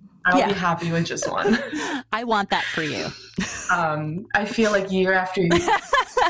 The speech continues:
Speaker 1: Thank you. <laughs> I feel like year after year, I'm like, "I need to do this," but then the repairs just
Speaker 2: Yeah.
Speaker 1: are, come s-,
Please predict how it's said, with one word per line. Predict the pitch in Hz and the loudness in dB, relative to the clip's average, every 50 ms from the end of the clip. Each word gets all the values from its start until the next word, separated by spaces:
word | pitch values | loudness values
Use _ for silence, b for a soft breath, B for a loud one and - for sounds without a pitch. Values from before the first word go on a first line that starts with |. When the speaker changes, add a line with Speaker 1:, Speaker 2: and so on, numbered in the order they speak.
| - | 2
Speaker 1:
Thank | - 392 277 247 220 214 - - | 2 2 4 4 4 2 0 -2
you. | - - - | -2 0 2
<laughs> | - - - - - - 523 - 339 - 285 320 - - - - - - - - - - - - - | 2 2 2 2 2 0 2 2 2 2 2 0 -4 -4 -4 -2 -2 0 0 -2 -2 -4 -4 -2 -4
I | 240 | -4
feel | 233 - 262 269 269 | -4 -2 -2 0 2
like | 277 277 277 208 | 2 0 0 -2
year | 202 208 214 214 | -4 -2 0 0
after | 202 202 202 - 220 208 208 | 0 0 -2 -2 -2 0 0
year, | 208 196 196 202 226 226 233 226 214 202 185 175 | 2 2 2 2 4 4 4 4 4 4 2 2
I'm | 175 175 175 175 | 2 0 0 2
like, | 175 175 170 165 160 160 165 165 165 - - b b b b b b b b _ _ _ _ _ _ _ | 2 4 4 2 2 0 0 -2 -4 -8 -16 b b b b b b b b _ _ _ _ _ _ _
"I | 214 208 202 | 2 2 4
need | 202 202 190 190 185 | 2 2 0 0 0
to | 185 175 | -2 -2
do | 175 202 214 220 | -2 -2 -4 -2
this," | 214 208 208 208 214 214 - - - - | 0 0 2 2 0 0 -4 -8 -6 -4
but | 196 185 - | -4 -2 0
then | 175 165 165 | 0 0 0
the | 160 | 0
repairs | 160 160 156 - 175 165 156 160 165 165 165 | 0 -2 -4 -2 -2 0 0 0 0 0 -2
just | - - 160 160 - - - | -2 -4 -4 -4 -4 -6 -4
Speaker 2:
Yeah. | - 156 101 87 95 - | -4 -4 -4 -4 -4 -2
Speaker 1:
are, | - 165 165 160 156 147 143 143 143 - - - - - | -2 0 0 2 2 2 0 -2 -2 -6 -10 -18 -16 -6
come | - 185 175 165 160 147 - - - | -2 0 0 0 0 -2 -6 -8 -8
s-, | - - - - - - | -6 -6 -4 -6 -8 -10